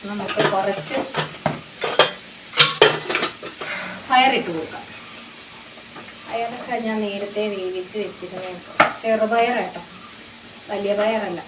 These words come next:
ബാക്കി എനിക്ക് തേങ്ങയിട്ട് തിന്നാണ്. പയർ വേവിക്കുമ്പോൾ ഞാൻ അങ്ങനെ കേട്ടോ കുറച്ചെടുത്ത് മാറ്റി വെക്കും. എനിക്ക് ഭയങ്കര ഇഷ്ടമാണ് കേട്ടോ തേങ്ങ ഇട്ട് കഴിക്കാനേ. പണ്ട്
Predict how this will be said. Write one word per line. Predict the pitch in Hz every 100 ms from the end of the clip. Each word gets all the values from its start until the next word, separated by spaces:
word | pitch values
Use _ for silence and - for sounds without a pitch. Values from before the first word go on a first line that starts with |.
| - - - - - - -
ബാക്കി | 220 208 254 240
എനിക്ക് | 233 - 214
തേങ്ങയിട്ട് | 202 214 240 208
തിന്നാണ്. | 185 185 180 - - - - - - - - - - - - - - -
പയർ | 233 220 254 277
വേവിക്കുമ്പോൾ | 240 240 214 220 220 208
ഞാൻ | 220 226
അങ്ങനെ | 226 220 208
കേട്ടോ | 226 240 - - 240
കുറച്ചെടുത്ത് | 240 240 302 294 240 277 247
മാറ്റി | 208 196 254 240
വെക്കും. | 208 214 - - - 247
എനിക്ക് | 247 285 269
ഭയങ്കര | 226 226 240 233
ഇഷ്ടമാണ് | 214 - 208 180
കേട്ടോ | 180 180 - - - - - - - - -
തേങ്ങ | 240 233 240 277
ഇട്ട് | 254 240
കഴിക്കാനേ. | 240 208 208 220 226 214 - - - - - -
പണ്ട് | 247 285